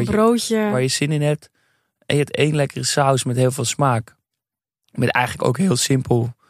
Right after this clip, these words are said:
Speaker 2: simpele techniek. En alles leeft ervan op.
Speaker 1: Ja. Ik vond het ook echt heel erg leuk dat ze, het recept heet dus Mijn Liefdeselixer. En ze,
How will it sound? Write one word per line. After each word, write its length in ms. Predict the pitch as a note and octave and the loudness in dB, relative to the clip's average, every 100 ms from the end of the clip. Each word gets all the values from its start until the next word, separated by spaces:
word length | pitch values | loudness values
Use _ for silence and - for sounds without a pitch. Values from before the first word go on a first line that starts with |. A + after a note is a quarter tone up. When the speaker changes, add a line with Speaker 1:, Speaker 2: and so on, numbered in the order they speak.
| _ _ | _ _
Speaker 2:
simpele 440 | - C3+ C3+ B2 A#2+ | -4 -4 0 0 0
techniek. 500 | C3+ - C#3+ C3 - _ _ _ _ _ _ | -4 -2 -2 -2 -8 _ _ _ _ _ _
En 160 | - B2 | -4 -2
alles 340 | C#3 D#3 C3+ | 0 0 -2
leeft 460 | - A#2+ A#2+ A#2+ A#2 | -2 2 4 2 0
ervan 220 | - - | -6 -2
op. 280 | E3 B2 - _ _ | 0 -2 -6 _ _
Speaker 1:
Ja. 200 | G#3+ G#3 - _ _ _ _ _ _ _ _ | -6 -4 -6 _ _ _ _ _ _ _ _
Ik 60 | - | -2
vond 180 | B3+ B3 | 2 4
het 80 | |
ook 100 | C4+ | 2
echt 200 | A#3 A3+ | 2 0
heel 120 | G#3 G#3 | 2 4
erg 180 | G#3 | 2
leuk 260 | - G3 G3+ | 4 2 4
dat 160 | G3+ F#3+ | 0 0
ze, 340 | - F#3+ F#3+ - | -2 -2 -4 -8
het 180 | - F#3+ | -8 -6
recept 480 | F#3+ F#3 G3 A3 - | -4 -2 0 0 0
heet 280 | F3+ G3 - | -2 -2 -2
dus 380 | F3+ F3+ - - _ _ _ | -4 -4 -10 -16 _ _ _
Mijn 260 | F#3+ F#3 F3 | 0 2 2
Liefdeselixer. 1120 | E3+ G#3 - A3+ - G3+ G#3 - - G#3 D4 - _ _ _ _ _ _ _ | 0 -2 -4 -6 -2 -2 -2 -2 0 2 0 -2 _ _ _ _ _ _ _
En 180 | - G3 | -4 -2
ze, 240 | F#3 G3 | 0 -2